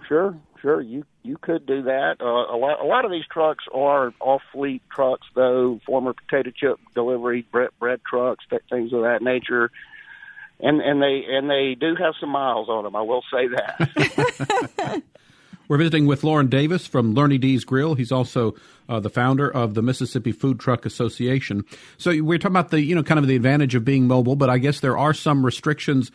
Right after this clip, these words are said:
Speaker 2: about where you can set up. For imagine, I would imagine that, say, McDonald's would probably not like to see you, uh, camping out in their parking lot.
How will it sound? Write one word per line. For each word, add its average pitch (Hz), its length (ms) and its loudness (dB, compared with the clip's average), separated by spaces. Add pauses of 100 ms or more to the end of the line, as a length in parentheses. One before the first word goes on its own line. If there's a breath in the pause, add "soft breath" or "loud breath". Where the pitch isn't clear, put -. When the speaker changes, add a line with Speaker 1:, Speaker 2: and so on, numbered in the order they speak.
(260 loud breath)
Speaker 2:
about 120 260 0
where 143 220 2
you 165 160 2
can 117 120 2
set 110 220 2
up. 110 160 -2
For 127 80 2
imagine, 123 420 2
I 120 140 2
would 117 140 4
imagine 131 400 2
that, 120 120 0
say, 127 200 2
McDonald's 131 560 2
would 117 120 -2
probably 127 360 2
not 120 200 2
like 120 180 0
to 120 60 -4
see 131 140 -2
you, 117 260 2
uh, 104 40 0
camping 117 400 0
out 110 120 2
in 104 60 0
their 104 100 0
parking 131 320 0
lot. 82 200 -4